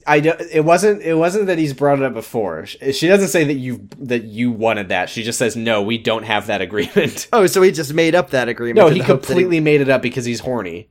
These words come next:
Speaker 2: He's horny and he wants to fuck
Speaker 1: 'Cause he,
Speaker 2: and
Speaker 1: he's,
Speaker 2: without
Speaker 1: like,
Speaker 2: condom.
Speaker 1: going to town on her neck while she continues to be like, "Oh, my dad is pissing
Speaker 2: This
Speaker 1: me
Speaker 2: is
Speaker 1: off, blah, blah,
Speaker 2: the
Speaker 1: blah."
Speaker 2: worst. I despise Ricky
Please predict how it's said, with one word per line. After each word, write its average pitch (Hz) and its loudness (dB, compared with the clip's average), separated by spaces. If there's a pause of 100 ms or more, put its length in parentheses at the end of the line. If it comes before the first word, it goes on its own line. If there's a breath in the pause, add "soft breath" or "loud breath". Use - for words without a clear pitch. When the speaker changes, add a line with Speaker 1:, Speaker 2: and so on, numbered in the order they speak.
(160)
Speaker 2:
He's 165 -6
horny 196 0
and 160 -2
he 156 -2
wants 143 -4
to 123 -14
fuck 135 0
Speaker 1:
'Cause 208 6
he, 240 4
Speaker 2:
and 127 -4
Speaker 1:
he's, 220 0
Speaker 2:
without 233 2
Speaker 1:
like, 240 6
Speaker 2:
condom. 107 0 (160)
Speaker 1:
going 180 2
to 151 -4
town 143 -2
on 151 0
her 147 0
neck 113 -2
while 120 2
she 131 -4
continues 123 -4
to 127 -6
be 123 0
like, 113 -2
"Oh, 135 4
my 113 -2
dad 127 2
is 117 -8
pissing 127 -8
Speaker 2:
This 202 2
Speaker 1:
me 320 4
Speaker 2:
is 135 2
Speaker 1:
off, 104 0
blah, 107 0
blah, 175 2
Speaker 2:
the 165 4
Speaker 1:
blah." 139 0
Speaker 2:
worst. 120 2
I 180 2
despise 139 -4
Ricky 113 -8